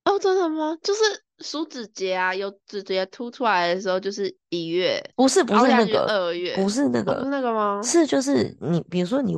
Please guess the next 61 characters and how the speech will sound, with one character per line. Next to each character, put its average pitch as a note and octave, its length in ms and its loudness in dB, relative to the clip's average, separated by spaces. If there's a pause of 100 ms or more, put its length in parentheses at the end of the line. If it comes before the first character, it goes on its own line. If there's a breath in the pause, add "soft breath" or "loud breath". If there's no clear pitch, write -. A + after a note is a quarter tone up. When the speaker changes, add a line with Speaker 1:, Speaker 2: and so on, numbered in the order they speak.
(120)
Speaker 2:
往 D#3 200 -4
前 D3+ 260 -6
看 A3+ 240 -4
你 D#3+ 80 -4
的 C#3+ 160 -6
视 F3+ 360 -6
野， - 280 -14
然 E3 80 -2
后 G#3 120 0
你 D#3 220 -2
以 D#3+ 80 -2
你 C3 200 -4 (140)
眼 D3+ 200 -2
睛 E3 220 -6
的 D#3+ 100 -2
水 C#3 260 -8
平 - 260 -10
线， D3+ 220 -2
然 C#3+ 100 -2
后 D#3+ 100 0
把 D#3 160 -4
你 C3+ 160 -2
的 G2+ 60 -6
拳 - 280 -10
头， C#3+ 160 -6
就 E3 120 -6
是 E3 160 -2 (340 loud breath)
一 F3+ 100 -6
个 F3 180 -4
拳 D3 280 -6
头、 D3 160 -6
两 A2+ 220 -10
个 - 160 -12
拳 - 200 -10
头、 D#3 140 -8
三 C#3 260 -4
个 - 120 -8
拳 - 220 -14
头， - 140 -10 (240 loud breath)
然 E3 120 2
后 G3 40 4
你 F3 140 2
算 F3 260 0
算 E3 200 0
看， E3 200 -4
就 D#3+ 120 -6
是 E3 100 -4
你 - 240 -12 (100)
看 E3 220 -4
到 D#3 180 0
那 D3+ 100 -2
个 C3 120 -4
月 D3+ 240 -4
亮 D3 160 -6
的 - 60 -12
时 - 100 -12
候 - 60 -8
是 F3 140 -6
几 - 180 -14
个 - 140 -14
拳 - 220 -14